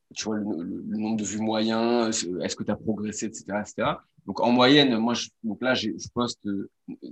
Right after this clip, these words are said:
très précisément zéro virgule huit fois par jour. Donc en gros, je poste, euh, bah, euh, six jours sur sept selon le, selon LinkedIn depuis, depuis cette année. Euh, les chiffres, donc en moyenne, j'ai, j'ai vingt-cinq mille, euh, ri-, de reach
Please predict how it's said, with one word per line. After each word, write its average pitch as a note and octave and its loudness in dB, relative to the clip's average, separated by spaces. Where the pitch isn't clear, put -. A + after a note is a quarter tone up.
très C#3+ 0
précisément B2 -2
zéro C#3 2
virgule A#2+ 4
huit C3+ 0
fois C3+ 0
par A#2 2
jour. C#3 0
Donc G2 -6
en A2 2
gros, A#2+ 2
je C3 -2
poste, A#2 -4
euh, G2+ -2
bah, G#2 2
euh, G2 0
six - -2
jours A#2 -2
sur G#2 -4
sept D3 4
selon G#2+ 2
le, G2 0
selon G#2 0
LinkedIn G#2+ 0
depuis, G#2 -2
depuis G2 -8
cette - -4
année. C3 0
Euh, G2+ -2
les A2+ 2
chiffres, - -2
donc A2 -2
en A2 0
moyenne, A#2+ 6
j'ai, G2+ 0
j'ai G2 -4
vingt-cinq A#2+ 0
mille, B2 2
euh, F#2 4
ri-, - 0
de G#2+ 4
reach - 4